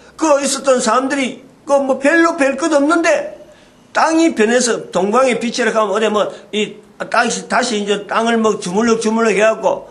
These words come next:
어? 일본하고 막, 어? 다리를 낳아가지고 막 이렇게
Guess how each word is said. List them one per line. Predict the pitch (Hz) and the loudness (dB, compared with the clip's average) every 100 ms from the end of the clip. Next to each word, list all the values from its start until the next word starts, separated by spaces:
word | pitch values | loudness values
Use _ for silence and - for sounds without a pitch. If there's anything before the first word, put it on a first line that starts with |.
| - | -4
어? | 196 220 - - | -4 -4 -10 -6
일본하고 | 262 247 247 233 214 | -2 2 2 2 2
막, | 220 - - - - - | 0 -2 -6 -20 -20 -6
어? | 214 226 | -4 -2
다리를 | 175 214 262 220 | -2 -2 0 2
낳아가지고 | 233 226 220 214 214 | 2 2 2 0 0
막 | 214 202 | 0 0
이렇게 | 220 233 | 0 0